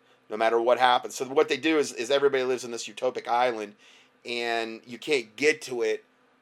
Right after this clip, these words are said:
unless you actually pass this test and you're one of the three percent of the population that, uh, makes the cut, essentially.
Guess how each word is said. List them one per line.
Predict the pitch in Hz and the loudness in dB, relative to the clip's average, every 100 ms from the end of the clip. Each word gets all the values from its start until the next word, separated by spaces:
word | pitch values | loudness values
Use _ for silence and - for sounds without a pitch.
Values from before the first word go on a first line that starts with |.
| _ - | _ -6
unless | 117 120 131 131 127 - 117 | -4 -4 0 2 2 -2 -10
you | 117 | -4
actually | 110 117 - 113 | 0 0 -2 -10
pass | 107 113 110 113 | -8 -6 -6 -6
this | - - | -12 -14
test | - - 123 113 - | -10 -4 -2 -4 -10
and | 110 | -12
you're | 110 | -10
one | 110 | -10
of | 104 | -12
the | 101 | -14
three | - - 117 110 | -14 -12 -8 -8
percent | 107 - 110 101 _ _ - | -8 -8 -8 -8 _ _ -12
of | 101 | -10
the | 92 | -8
population | - 104 110 107 107 104 101 92 _ _ _ | -8 -8 -6 -4 -4 -4 -12 -20 _ _ _
that, | 110 117 110 _ _ _ _ _ _ - | -2 -2 -4 _ _ _ _ _ _ -10
uh, | 113 107 | -8 -4
makes | 107 107 - | -2 -2 -4
the | - | -12
cut, | - 113 - _ - | 0 0 0 _ -20
essentially. | - - 90 - 80 73 | -16 -10 -10 -12 -16 -20